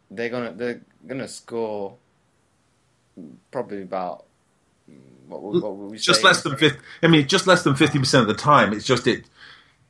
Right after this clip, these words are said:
Speaker 2: it, it, on those days when it is fifty percent, it feels more like a hundred percent. And when somebody's shooting forty-five percent against you, you know you're in trouble. And so you really gotta push people to,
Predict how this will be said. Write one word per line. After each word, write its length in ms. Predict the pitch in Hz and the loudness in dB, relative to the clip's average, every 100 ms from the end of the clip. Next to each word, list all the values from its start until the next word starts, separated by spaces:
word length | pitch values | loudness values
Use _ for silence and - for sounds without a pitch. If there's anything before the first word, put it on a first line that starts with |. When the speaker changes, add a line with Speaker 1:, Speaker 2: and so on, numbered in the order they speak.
| - | -4
Speaker 2:
it, 180 | 123 - - | -2 -2 -2
it, 220 | 131 - _ _ _ _ _ _ _ _ _ - | -2 -2 _ _ _ _ _ _ _ _ _ 2
on 200 | 135 143 | 4 6
those 240 | 135 127 | 4 4
days 260 | 147 143 113 | 2 2 2
when 140 | 113 | 2
it 100 | 113 | 2
is 200 | 123 120 | 2 2
fifty 360 | - 131 - 107 | 0 0 0 -2
percent, 480 | 110 120 135 180 | 0 2 2 2
it 160 | 127 - | -2 -2
feels 340 | - 135 120 | 2 4 4
more 160 | 117 113 | 2 2
like 200 | 104 95 | 4 2
a 60 | 104 | 2
hundred 280 | 113 98 | 2 2
percent. 340 | 85 - 71 - _ _ _ _ | -4 -10 -12 -16 _ _ _ _
And 140 | 113 113 | -2 0
when 120 | 113 | 2
somebody's 280 | 165 160 139 | 2 2 2
shooting 260 | 147 120 | 2 2
forty-five 640 | 117 123 117 110 117 131 - | 4 2 2 2 2 2 -4
percent 280 | 139 151 151 | -4 -2 0
against 300 | 156 156 170 | 0 0 2
you, 80 | |
you 140 | 170 175 | 4 4
know 120 | 175 | 4
you're 200 | 185 170 | 4 4
in 80 | 160 | 2
trouble. 400 | 175 160 117 - _ _ _ _ _ _ - - | 2 2 0 -8 _ _ _ _ _ _ -14 -4
And 380 | 123 127 - - | 0 0 -2 0
so 80 | 139 | 2
you 80 | |
really 280 | 127 156 202 | 4 4 6
gotta 180 | 151 131 | 6 4
push 320 | 131 160 143 - | 2 0 0 2
people 340 | 143 135 117 | 2 4 2
to, 260 | 117 104 | 4 0